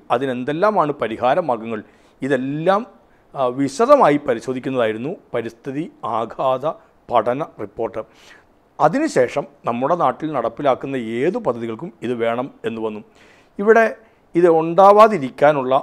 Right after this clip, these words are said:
ആഗ്രഹമുള്ളവരുണ്ടായിരുന്നു. "എന്തിനാണ് ഇത്തരം റിപ്പോർട്ട്, എന്തിനാണ് ഇത്തരം പരിശോധന?" എന്നൊക്കെ ചോദിച്ചുകൊണ്ടായിരുന്നു. ആ ചോദ്യം ചോദിച്ചത്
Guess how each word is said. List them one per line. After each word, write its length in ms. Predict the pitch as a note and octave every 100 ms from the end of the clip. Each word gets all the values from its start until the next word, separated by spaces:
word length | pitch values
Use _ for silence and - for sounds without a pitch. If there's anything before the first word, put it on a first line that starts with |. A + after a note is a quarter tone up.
| -
ആഗ്രഹമുള്ളവരുണ്ടായിരുന്നു. 1200 | A2 B2+ C3 C#3 D3+ B2+ A#2+ A#2+ A2 A2 G#2+ A2+ - _ -
"എന്തിനാണ് 400 | A2 C3 D#3+ E3
ഇത്തരം 300 | D3+ D#3 D#3
റിപ്പോർട്ട്, 440 | C#3+ D3 D3 C#3+ C#3 - _ _ -
എന്തിനാണ് 460 | B2 C3+ D#3+ F3+ E3+
ഇത്തരം 280 | C#3 C#3+ C#3+ -
പരിശോധന?" 580 | A#2 A#2+ C#3 C3+ C#3 C#3+ B2
എന്നൊക്കെ 220 | A#2+ B2+
ചോദിച്ചുകൊണ്ടായിരുന്നു. 720 | B2+ A2+ A2 B2 A2+ A2+ A2 _ _ _ _ -
ആ 180 | D3
ചോദ്യം 440 | B3 - C3 B2+ E3
ചോദിച്ചത് 380 | C#3 A2+ A#2+